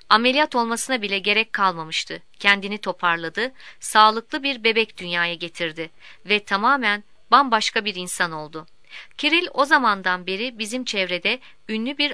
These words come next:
akciğer hastalıkları uzmanı sayılır. Bella'nın sağlığı için mücadele verdiği o günlerde bu alanda ihtisas yaptı. Bir keresinde ikisi bizi ziyarete gelmişlerdi. Kocam Bella ile sohbet edip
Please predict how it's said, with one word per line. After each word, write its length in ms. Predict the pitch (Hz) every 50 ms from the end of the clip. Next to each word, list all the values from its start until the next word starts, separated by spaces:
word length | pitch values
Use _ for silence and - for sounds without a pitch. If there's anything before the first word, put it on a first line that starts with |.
| -
akciğer 420 | - 254 247 - - - 214 190 185
hastalıkları 580 | 180 190 - - - 190 185 - - 202 202
uzmanı 400 | 214 - 196 170 170 170 175 175
sayılır. 500 | 165 - - 175 165 160 151 160 - - - - - - - - - -
Bella'nın 380 | 208 226 240 233 226 214 214
sağlığı 400 | 202 - - 202 196 196 196 233
için 280 | 233 196 - - 196 185
mücadele 580 | 180 185 175 196 190 190 185 202 202 214 202
verdiği 360 | 180 175 170 170 - 175 180 -
o 140 | - 214
günlerde 640 | 190 190 180 170 170 165 165 165 160 - 226 262 262 - - - - -
bu 140 | 254 254
alanda 340 | 160 196 185 180 180 185 208
ihtisas 640 | - - 185 - - 185 - - 180 170 - - -
yaptı. 380 | 165 160 - - - 165 170 - - - - - - - - - -
Bir 160 | 285 330 -
keresinde 540 | - 294 285 285 269 - 277 277 277 311 277
ikisi 360 | 220 220 - - - 240 226
bizi 200 | 226 220 220 226
ziyarete 420 | 208 202 208 202 202 202 196 -
gelmişlerdi. 800 | 202 175 175 170 165 160 160 - - 175 165 160 156 156 156 156 - - - - - - -
Kocam 460 | - 208 196 - 202 220 247 262 220
Bella 280 | 226 233 240 214 190 180
ile 200 | 165 175 175 175
sohbet 440 | - - 208 196 - - 220 -
edip 240 | 170 160 202 240 -